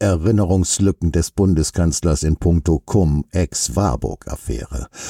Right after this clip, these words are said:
Auch dabei hatte er diverse Treffen mit dem Banker Christian Olearius zunächst vergessen, um dann später zu behaupten,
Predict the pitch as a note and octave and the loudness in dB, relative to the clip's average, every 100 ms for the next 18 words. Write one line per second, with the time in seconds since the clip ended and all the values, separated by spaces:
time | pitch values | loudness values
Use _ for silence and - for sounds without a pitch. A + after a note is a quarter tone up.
0 | - C#3 - - D3 D3+ A#2 G#2+ F#2 - | -2 -2 0 2 2 4 4 4 4 2
1 | - F2 F2+ D#2+ F2+ G2+ A2+ F2+ - - | 2 2 2 2 2 2 4 2 0 -2
2 | A2+ A2 F2+ D#2 D#2+ D2+ E2 F#2+ - D#2+ | 0 2 2 2 0 0 0 0 0 -2
3 | - F2+ - E2 D2+ D2+ D#2+ F2 G#2+ F2 | 0 -2 0 0 2 2 4 4 2 2
4 | E2+ F2+ - C#3 A#2+ A2+ - - F#2 C3 | 2 2 0 0 0 -2 -4 -4 0 0
5 | C3+ - A2 F2+ D#2+ D#2 E2 - F2+ F2+ | 2 2 2 2 0 0 -2 0 -2 0
6 | F2+ D#2+ D#2+ D#2 G2+ - G2+ | -2 0 2 2 2 2 0